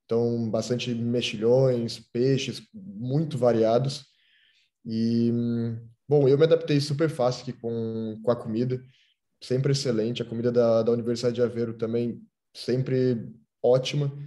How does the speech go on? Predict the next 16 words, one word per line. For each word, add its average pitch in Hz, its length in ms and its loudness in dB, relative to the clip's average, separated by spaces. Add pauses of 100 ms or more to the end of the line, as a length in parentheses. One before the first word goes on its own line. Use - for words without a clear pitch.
(140)
Como, 117 380 -2
como 127 360 0
o 123 40 0
Fernando 123 400 2
falou, 117 340 0
sempre 139 380 -2
com - 60 -16
uma 123 140 -2
sopinha 120 420 -4
antes. 110 260 -2
É 104 60 -2
um, 107 280 -6 (300)
é 113 60 -2
um 117 100 0
costume 123 320 2
aqui. 120 720 2